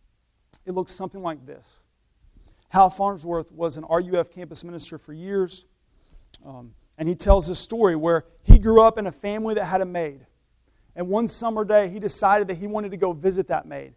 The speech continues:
So he walks to her house. She lives in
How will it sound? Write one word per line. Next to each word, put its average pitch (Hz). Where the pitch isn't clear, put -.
So 208
he 180
walks 190
to 196
her 185
house. 143
She -
lives 208
in 180